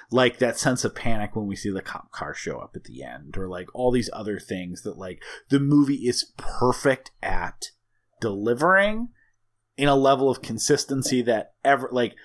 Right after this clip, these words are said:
I remember that moment in Get Out and the whole audience gasps. And in that moment, every person in that audience in, like, a white suburb in Minneapolis is scared of the cops,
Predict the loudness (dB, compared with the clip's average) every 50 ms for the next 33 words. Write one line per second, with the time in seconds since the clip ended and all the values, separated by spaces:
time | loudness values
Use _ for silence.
0 | -20 -20 _ -16 -12 -6 -2 0 2 2 4 4 4 4 2 2 0 _ 0 2
1 | 2 2 2 0 2 4 4 4 4 4 4 4 4 4 4 4 4 2 0 -2
2 | -4 -4 -4 -4 -2 0 0 0 0 0 -2 -2 -2 -2 -4 -4 -6 -6 -6 -6
3 | -6 -6 -6 -8 -10 -12 -14 -12 -10 -8 -4 -2 -2 0 0 0 0 -2 0 2
4 | 2 4 4 2 0 -2 -4 -6 -6 -4 -4 -4 -4 -4 -4 -4 -4 -4 -4 -4
5 | -4 -4 -4 -4 -6 -6 -6 -6 -6 -6 -6 -6 -6 -6 -6 -8 -8 -8 -8 -10
6 | -10 -12 -14 _ _ -20 -14 -8 -6 -4 -4 -2 -2 -4 -4 -4 -6 -6 -6 -4
7 | -4 -4 -4 -6 -6 -8 -8 -10 -10 -10 -8 -8 -8 -8 -8 -8 -8 -8 -8 -6
8 | -6 -8 -8 -8 -10 -10 -8 -8 -8 -8 -8 -8 -10 -10 -12 -14 -16 -14 -14 -14
9 | -14 -14 -14 -16 -14 -14 -14 -12 -14 -14